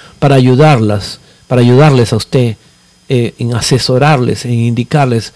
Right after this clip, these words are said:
paso a paso qué es lo que tienen que hacer, cómo... Eh, venir lo más pronto posible a la clínica más cercana. En este caso ellos lo, lo traen para acá donde Matos Médico Group,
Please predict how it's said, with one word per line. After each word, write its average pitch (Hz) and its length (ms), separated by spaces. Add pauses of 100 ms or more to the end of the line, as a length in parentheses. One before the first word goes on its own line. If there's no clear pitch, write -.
(220)
paso 143 500
a 117 100
paso 117 480
qué 135 120
es 127 60
lo 113 140
que 113 120
tienen 110 300
que 98 120
hacer, 131 340 (640)
cómo... 131 400 (360)
Eh, 123 220 (160)
venir 127 460
lo 120 120
más 113 180
pronto 120 320
posible 127 560
a 110 40
la 110 140
clínica 123 460
más 117 180
cercana. 123 500
En 113 100
este 131 200
caso 120 300
ellos 117 220 (420)
lo, 123 120 (160)
lo 127 120
traen 117 320
para 113 160
acá 117 200
donde 110 260
Matos 110 340
Médico 117 360
Group, 147 260